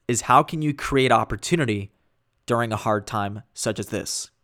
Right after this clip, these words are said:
How can you be just a positive impact at the least? And at best, how can you solve this crisis? Let's go to the second point.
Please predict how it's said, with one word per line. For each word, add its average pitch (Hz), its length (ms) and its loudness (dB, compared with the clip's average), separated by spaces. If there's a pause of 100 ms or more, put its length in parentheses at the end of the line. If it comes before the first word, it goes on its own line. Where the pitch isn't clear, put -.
(760)
How 143 220 8
can 131 240 -4
you 127 400 0 (160)
be 120 460 2
just 135 240 0
a 117 80 0
positive 131 500 6
impact 143 540 2 (120)
at 120 140 0
the 110 60 -6
least? 113 480 0 (280)
And 131 140 -2
at 107 300 4
best, - 480 6 (380)
how 139 180 8
can 139 200 -2
you 113 300 0 (280)
solve 117 440 6
this 110 160 -2
crisis? - 560 -8 (1600)
Let's - 100 -20
go 233 80 2
to - 20 2
the 180 80 0
second 151 240 2
point. 113 220 -6